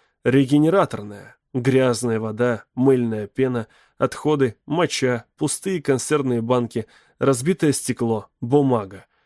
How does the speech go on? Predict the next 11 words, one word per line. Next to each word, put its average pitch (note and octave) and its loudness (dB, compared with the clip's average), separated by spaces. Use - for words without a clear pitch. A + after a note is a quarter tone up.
Всё - -2
это C3 -2
попадало D3 0
сюда C#3+ -2
по C3 -4
всасывающим C#3 -2
трубам B2 -2
и - -6
устремлялось D3+ 0
к - -4
микрореактору. C#3 -2